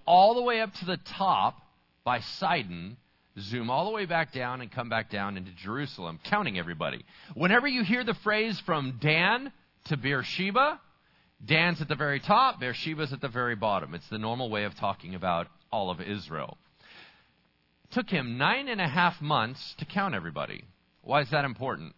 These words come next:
Because David made a bad decision, was told he made a bad decision, and in nine and a half months, he didn't even change his mind. Interesting.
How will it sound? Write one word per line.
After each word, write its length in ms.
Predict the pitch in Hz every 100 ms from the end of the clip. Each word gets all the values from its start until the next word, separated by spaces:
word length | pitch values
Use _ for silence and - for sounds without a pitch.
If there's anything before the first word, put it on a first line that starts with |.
| _ _ _ _ _ _ _ _ _
Because 260 | - 165 139
David 320 | 180 226 226
made 160 | 190 175
a 60 |
bad 280 | 123 156 196
decision, 580 | 180 - 131 117 143 147
was 120 | 113
told 280 | - 196 185
he 60 |
made 200 | 135 131
a 40 | 120
bad 220 | 123 117
decision, 560 | 110 - 113 117 135 151
and 160 | 123
in 100 | 117
nine 200 | 117 175
and 100 | 196
a 40 | 147
half 200 | 147 -
months, 380 | 151 131 127 -
he 120 | 127
didn't 140 | 127
even 180 | 135 123
change 240 | 113 127 113
his 120 | 95
mind. 340 | 110 92 71 - - _ _ _ _ _ _ _ _ _ _
Interesting. 580 | - 110 - - 52 50